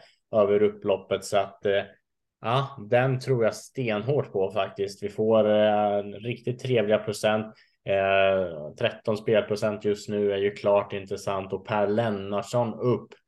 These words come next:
Ja, det är ju musik, eh, faktiskt. Så att, eh, solklar tipsetta nummer tre,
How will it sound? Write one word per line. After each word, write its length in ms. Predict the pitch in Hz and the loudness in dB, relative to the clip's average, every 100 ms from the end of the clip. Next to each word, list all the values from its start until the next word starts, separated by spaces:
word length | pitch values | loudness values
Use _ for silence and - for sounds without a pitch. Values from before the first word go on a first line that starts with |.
| _ _ - | _ _ -6
Ja, 200 | 98 98 | -2 0
det 100 | 98 | 2
är 120 | 98 | 2
ju 280 | 98 98 95 | 0 -2 -4
musik, 640 | 95 95 113 113 - - | -6 -8 -8 -8 -10 -4
eh, 200 | 104 95 | -2 0
faktiskt. 520 | - 95 - - 95 - | -2 -4 -6 -12 -8 -4
Så 80 | |
att, 240 | 98 - - | -4 -4 -2
eh, 400 | 143 196 98 101 101 208 - | 0 0 0 -4 -8 -12 -14
solklar 880 | - - - 160 110 101 - 175 151 | -14 -8 -2 0 0 -2 -4 -2 0
tipsetta 600 | - 120 - 127 123 113 | -2 -6 -4 -4 -2 -4
nummer 180 | 107 101 | -4 -4
tre, 380 | - 110 101 | -4 0 0